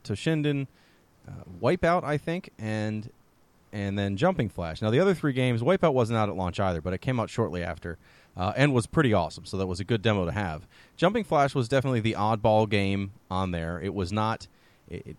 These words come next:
it's not a visually pleasing game as far as if you look at a still shot of the game, you're like, "Oh, great, it's one of those early three D all polygon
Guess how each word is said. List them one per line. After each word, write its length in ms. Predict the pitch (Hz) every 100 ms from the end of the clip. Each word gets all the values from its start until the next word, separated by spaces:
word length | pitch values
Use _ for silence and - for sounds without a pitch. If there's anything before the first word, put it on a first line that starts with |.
| -
it's 180 | 117 170
not 160 | 208
a 60 | 180
visually 500 | 110 147 143 147 123
pleasing 520 | - 127 139 147 151
game 260 | 151 156 135
as 100 | -
far 220 | 117 110
as 80 | 104
if 120 | 117
you 100 | 113
look 160 | 123
at 60 | 117
a 40 |
still 320 | 101 - 127 113
shot 320 | - 110 104
of 80 | 92
the 80 |
game, 340 | 95 98 117 120
you're 140 | 98
like, 180 | 82 80
"Oh, 340 | 135 151 139 107
great, 220 | 123 104
it's 100 | 101
one 100 | 113
of 60 |
those 120 | 101 90
early 340 | 104 107 104
three 280 | - 113 107
D 140 | 101
all 180 | 92 95
polygon 720 | 95 98 95 90 87 87 85